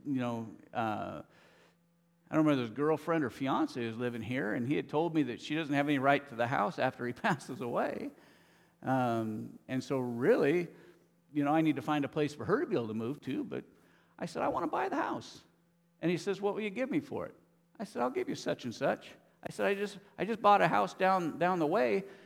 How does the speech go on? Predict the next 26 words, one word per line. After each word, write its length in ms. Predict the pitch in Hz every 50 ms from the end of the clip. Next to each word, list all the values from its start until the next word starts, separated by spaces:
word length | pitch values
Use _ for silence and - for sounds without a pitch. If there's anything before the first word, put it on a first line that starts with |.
| - - - _ _ _ _
for, 560 | _ - 185 185 170 165 160 143 135 131 - - - - - _ - -
uh, 300 | 117 139 139 131 113 101
a 40 | 127
little 220 | 139 170 208 202 170
bit 140 | 170 147
less 240 | 156 190 262 269 185
than 160 | - 160 131
that, 340 | 127 120 123 175 123 - - -
and 140 | 127 139
yours 160 | 165 196 208 170
is 60 | 170
a 40 | 175
little 180 | 175 180 185
bit 160 | 165 156 -
smaller, 540 | - - - 190 226 277 - - 151 185 339
but 160 | 254 196 - - - - - - _
prices 340 | - 165 170 165 - 160 156
have 100 | 151 -
come 140 | - 139 135
up 180 | 131 127 -
a 40 | 131
little 140 | 127 120 113
bit." 240 | 120 165 - - - - _ _ _ _ _ _ _ _ _ _ _ _ _ _ _ _ _ _ 240
And 100 | 262 277
he 60 | 254
says, 280 | - - 254 240 220